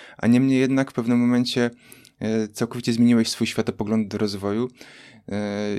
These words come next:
i, mm, może s-, swoimi słowami byś powiedział, dlaczego to nastąpiło i dlaczego to twoje życie, które wyg-, wydawało się być takie, e, piękne, jednak nie było do końca spełnieniem tych, e, tych, mm,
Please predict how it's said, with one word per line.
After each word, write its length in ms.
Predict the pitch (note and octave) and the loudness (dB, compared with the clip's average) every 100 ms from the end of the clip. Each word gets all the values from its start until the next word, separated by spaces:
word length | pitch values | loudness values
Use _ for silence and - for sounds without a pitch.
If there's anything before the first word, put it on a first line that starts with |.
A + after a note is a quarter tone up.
| - | -4
i, 840 | A2 A2 A2 A2+ A2 A2 G#2+ G2+ _ _ _ - | -4 -2 -2 -4 -4 -6 -8 -10 _ _ _ -10
mm, 600 | G#2 G#2 G#2 G2+ G2+ - - | -8 -6 -8 -10 -12 -14 -10
może 300 | - B2 A#2+ A#2 | -2 0 -2 -6
s-, 260 | - - - | -8 -10 -10
swoimi 360 | - - B2 | -8 2 2
słowami 300 | A#2 A2 A#2 | 2 0 2
byś 120 | A2 G#2+ | 2 0
powiedział, 480 | A2+ A2 A2 A2 A2 - - - | -6 -4 0 0 0 -14 -20 -16
dlaczego 480 | - G#2+ A2+ D3+ C3+ | -8 -2 0 0 -2
to 100 | B2+ | 0
nastąpiło 500 | B2 - A#2+ A#2 C3 | 0 2 0 2 2
i 40 | |
dlaczego 340 | A#2 A2+ A#2+ A#2 | 2 2 -2 -2
to 120 | A2 | -4
twoje 360 | - - A2 G#2+ | -6 -2 0 0
życie, 380 | A2+ - G#2+ G2+ - - - | -2 0 -2 -2 -12 -20 -10
które 240 | - G#2+ | -4 -2
wyg-, 240 | G2+ G#2+ | -2 -2
wydawało 400 | - G#2 G2+ G#2 | 0 -2 0 -4
się 140 | G#2+ G#2 | -4 -6
być 220 | G2+ - | -8 -8
takie, 380 | G2+ - G#2 G2+ - - G#2+ | -8 -4 -4 -4 -10 -8 -6
e, 100 | G#2 | -4
piękne, 580 | A2 G#2+ - G#2+ G#2 - | -2 -2 -2 -4 -4 -6
jednak 320 | G2+ G#2 G2+ | -6 -6 -2
nie 100 | A2+ | -2
było 260 | G2 G2+ G2+ | 0 -2 -2
do 80 | F#2+ | -4
końca 500 | G2+ F#2+ - F#2+ F#2+ _ _ _ - | -4 -6 -4 -6 -8 _ _ _ -12
spełnieniem 680 | G2+ - G#2 G#2 G2+ G2 F#2+ | -10 -2 -2 0 -2 -2 -6
tych, 340 | - G2 - - | -8 -12 -12 -12
e, 200 | F#2 F#2+ | -12 -12
tych, 260 | _ - - _ - | _ -20 -20 _ -12
mm, 280 | F#2+ F#2 | -10 -8